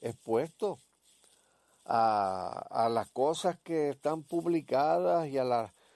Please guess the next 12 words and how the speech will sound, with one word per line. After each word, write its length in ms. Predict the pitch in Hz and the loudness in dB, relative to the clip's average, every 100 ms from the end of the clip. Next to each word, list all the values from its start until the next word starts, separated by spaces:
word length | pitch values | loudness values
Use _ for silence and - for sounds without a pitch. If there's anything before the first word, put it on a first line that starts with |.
| _ - | _ -2
reacciones 840 | 123 127 113 - 127 143 165 165 | 2 2 0 -4 0 0 0 0
de 120 | 160 | 2
la 160 | 160 143 | 2 0
gente, 560 | 110 120 165 - 214 180 _ _ _ _ _ - _ _ _ _ _ - | -4 -8 -8 -6 -6 -8 _ _ _ _ _ -20 _ _ _ _ _ -8
O 100 | 110 | 0
sea, 200 | 165 143 | 2 4
mire, 400 | 131 196 131 - | 2 2 0 -2
eh, 600 | 120 113 104 92 82 82 | -2 0 0 -2 -6 -6
el, 320 | - 117 110 - _ - | -2 -2 -2 -8 _ -8
usted 400 | 127 - 180 185 | -8 -4 -2 -2
simplemente, 1080 | 202 202 185 185 175 185 175 - 107 101 - _ _ _ _ _ _ _ _ _ - | -4 -8 -4 -2 -2 -6 -8 -8 -8 -8 -12 _ _ _ _ _ _ _ _ _ -6
eh, 840 | 120 113 110 95 92 87 82 - | -2 0 -2 -4 -8 -12 -16 -20